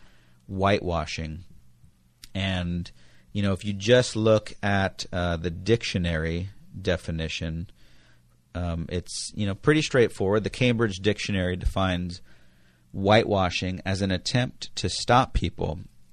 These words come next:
from finding out the true facts about a situation. So it's kinda turned into this, like, very broad, generic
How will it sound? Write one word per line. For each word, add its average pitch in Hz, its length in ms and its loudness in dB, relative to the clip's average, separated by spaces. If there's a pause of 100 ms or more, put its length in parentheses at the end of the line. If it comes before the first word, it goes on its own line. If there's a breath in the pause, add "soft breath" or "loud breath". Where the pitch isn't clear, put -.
(140)
from 87 200 -6
finding 120 420 4
out 107 180 4
the 92 80 0
true 113 360 -2
facts - 580 -2
about 87 640 2 (420)
a - 100 -4
situation. 82 920 -2 (1200 soft breath)
So - 180 -2
it's 131 140 2
kinda 156 260 6
turned 143 240 4
into 131 160 2
this, 117 260 4
like, 104 180 2
very 117 340 4
broad, 101 560 0
generic 95 720 -4